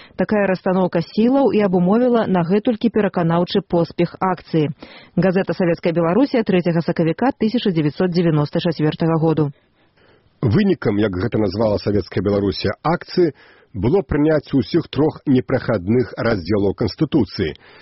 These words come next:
Speaker 2: За іх прагаласавалі дзвесце шэсцьдзясят шэсць дэпутатаў. Шаснаццаць прагаласавалі супраць,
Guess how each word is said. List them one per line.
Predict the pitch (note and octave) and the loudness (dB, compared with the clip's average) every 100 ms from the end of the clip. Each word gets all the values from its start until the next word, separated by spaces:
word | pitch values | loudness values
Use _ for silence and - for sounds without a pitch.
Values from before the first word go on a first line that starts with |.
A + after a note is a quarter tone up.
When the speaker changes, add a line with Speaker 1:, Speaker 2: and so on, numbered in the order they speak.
| - - - | -20 -20 -8
Speaker 2:
За | F#2 G#2 | -2 0
іх | F#3+ | 0
прагаласавалі | - F3 E3 D#3 - D3+ D3+ D3 A2 D#2 | 0 0 0 0 -2 0 0 0 -2 -6
дзвесце | F#2+ D#3 - C3+ | 0 0 0 -4
шэсцьдзясят | - C3 B2+ - A#2 | 0 0 0 -2 -2
шэсць | B2+ G2+ | -2 -2
дэпутатаў. | F#2+ G2 F#2+ F#2 - C2+ - - - - - | -2 -2 -2 -2 -4 -8 -10 -20 -20 -20 -6
Шаснаццаць | A#2 - D3 D#3 D#3 | -6 0 0 0 -4
прагаласавалі | - A#2 C3 G#2+ A#2+ G#2 F2+ | -2 -2 0 -2 0 0 0
супраць, | - F3 F3+ - | -2 0 0 -2